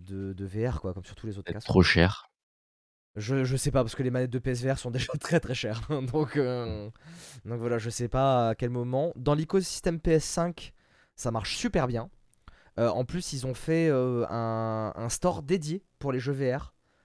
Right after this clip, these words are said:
Speaker 1: C'est-à-dire que tu lances le store P S V R deux et t'as, du coup, t'as que les jeux, euh, V R. Euh, petit bémol, euh, si au niveau du store, c'est que les jeux P S V R un ne sont pas compatibles P S V R deux. Je ne comprends absolument pas pourquoi.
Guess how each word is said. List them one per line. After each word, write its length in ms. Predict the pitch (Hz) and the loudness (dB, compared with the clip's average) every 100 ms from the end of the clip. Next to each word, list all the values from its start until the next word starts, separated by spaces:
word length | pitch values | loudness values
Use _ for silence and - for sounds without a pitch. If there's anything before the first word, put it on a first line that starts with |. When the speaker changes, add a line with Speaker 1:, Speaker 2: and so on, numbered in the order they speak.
| _ _ | _ _
Speaker 1:
C'est-à-dire 220 | - 113 | -6 -6
que 80 | - | -4
tu 180 | 123 131 | -6 -2
lances 240 | 147 190 | 0 0
le 100 | 151 | -2
store 300 | 135 - 180 - | -2 0 -2 0
P 140 | 160 | 2
S 160 | 156 151 | 2 2
V 140 | 139 | 0
R 140 | 139 123 | 0 0
deux 220 | 127 165 | 0 0
et 100 | 160 | 0
t'as, 160 | 127 110 | -2 -4
du 140 | 123 | -6
coup, 120 | - | -8
t'as 140 | 151 113 | -6 -6
que 220 | - 185 | -2 -2
les 160 | 156 | -2
jeux, 260 | 127 147 151 | -2 -2 0
euh, 160 | 127 113 - - 170 | 0 -2 -8 -20 -14
V 280 | 110 123 127 | -4 2 2
R. 160 | 170 - - - - - | 2 -4 -18 -18 -14 -6
Euh, 60 | - - - | -6 -6 -2
petit 300 | 190 - 185 | -2 -2 0
bémol, 420 | 196 196 202 196 | 4 4 4 2
euh, 300 | 180 156 151 | 4 4 4
si 200 | 139 196 | 2 2
au 100 | 180 | 4
niveau 200 | 156 156 | 4 2
du 120 | 147 | 0
store, 220 | 147 185 | 0 0
c'est 140 | 190 151 | 2 0
que 80 | 139 | 2
les 80 | |
jeux 140 | 135 175 | 2 4
P 160 | 160 | 6
S 160 | 160 151 | 6 6
V 160 | 147 151 | 4 4
R 100 | 143 | 4
un 100 | 175 | 0
ne 60 | |
sont 140 | 165 143 | 0 2
pas 100 | 156 | 2
compatibles 640 | 160 147 143 160 143 131 | 2 -2 -2 -2 0 0
P 140 | 147 | 2
S 100 | 143 | 0
V 100 | 139 | 2
R 120 | 135 131 | 0 0
deux. 180 | 120 - - | -4 -6 -10
Je 100 | 123 | -10
ne 40 | |
comprends 280 | - - 120 | -8 -10 2
absolument 540 | 156 - - 156 147 | 2 2 0 2 2
pas 140 | 139 143 | 2 0
pourquoi. 360 | 127 - - | -2 -10 -16